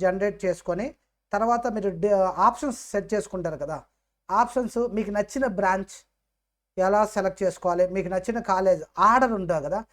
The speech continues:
ఈ ఆర్డర్ అనేది చాలా ఇంపార్టెంట్ మా. మీకు ఎంత మంచి ర్యాంక్ వచ్చినా ఈ ఆర్డర్లో కానీ ఏమన్నా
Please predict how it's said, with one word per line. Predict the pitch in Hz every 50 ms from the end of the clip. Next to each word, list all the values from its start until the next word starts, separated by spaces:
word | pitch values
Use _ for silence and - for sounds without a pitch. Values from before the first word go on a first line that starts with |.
| _ _ _ - 175 208
ఈ | 220 214 185 196
ఆర్డర్ | 214 247 277 277 269
అనేది | 247 233 220 233 247 233 -
చాలా | 202 190 202 208 196 190
ఇంపార్టెంట్ | 190 165 208 220 208 202 185 160 147 139
మా. | 127 - _ _ _ _ _ _ _ _ _ _ _ _ 190
మీకు | 214 214 190 196 190
ఎంత | 220 220 277 247 233
మంచి | 240 233 233 247 233
ర్యాంక్ | 226 233 233 202 226
వచ్చినా | 208 - 185 208 220 233 254 233 - _ - 208 226
ఈ | 233 240 - - 175 190 208
ఆర్డర్లో | 226 262 302 285 254 294 277 262 254 226
కానీ | 233 220 220 226 233 226 202 196 202
ఏమన్నా | 196 202 202 202 196